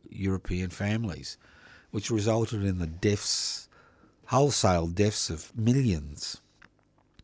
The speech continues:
of working people. World War One was fought by workers at either end of a bayonet, but every Anzac Day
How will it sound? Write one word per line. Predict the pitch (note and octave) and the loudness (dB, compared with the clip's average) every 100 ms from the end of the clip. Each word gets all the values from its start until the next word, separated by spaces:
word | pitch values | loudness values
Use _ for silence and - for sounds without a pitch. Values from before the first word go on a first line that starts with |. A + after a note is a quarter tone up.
| _ _ - - - - - - - _ - | _ _ -20 -20 -20 -20 -20 -20 -20 _ -4
of | G#2+ A#2 | 2 6
working | A2+ B2 G#2+ | 6 6 2
people. | C3+ E3+ - E2 | 2 0 -2 2
World | G#2 B2+ | 4 6
War | A2 F#2 | 4 2
One | F2+ A2 G#2+ | 4 2 0
was | D#2+ | -4
fought | - - G2+ - | -4 -2 -2 0
by | D#2+ | -2
workers | D#2+ F#2+ G#2+ F#2+ D#2+ | 2 4 4 0 -8
at | - - | -10 -6
either | F2+ F2 | -4 -2
end | E2+ | -2
of | E2 | -2
a | E2+ | -4
bayonet, | D#2+ G2 A#2+ D#2 - | -2 -2 -2 -4 -4
but | F#2 | 0
every | G#2 G2+ | 2 2
Anzac | F#2+ G#2+ G#2+ E2+ D#2 | 4 2 2 -2 -2
Day | - D2+ E2 | -8 -8 -8